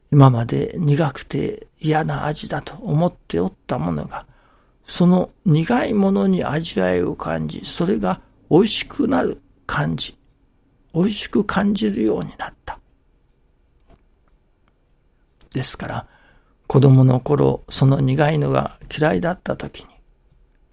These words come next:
に、苦氷をもらったからといって、ビールをもらったからといっ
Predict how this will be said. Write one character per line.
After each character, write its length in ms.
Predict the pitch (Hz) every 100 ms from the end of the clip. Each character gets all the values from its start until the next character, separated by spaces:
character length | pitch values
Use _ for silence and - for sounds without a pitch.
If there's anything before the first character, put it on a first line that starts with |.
| _ _ _ -
に、 100 | 135
苦 180 | 127 131
氷 420 | 131 135 135 139
を 260 | 135 - -
も 160 | 156 127
ら 100 | 135
っ 60 | -
た 100 | -
か 160 | - 87
ら 120 | 82
と 160 | - -
い 40 |
っ 60 | - _
て、 160 | - - _ _ _ _
ビ 220 | 139 143
ー 80 | 120
ル 100 | 131
を 80 | 127
も 140 | 123
ら 120 | 131 165
っ 60 |
た 160 | - -
か 140 | -
ら 140 | - -
と 100 | -
い 80 |
っ 60 | -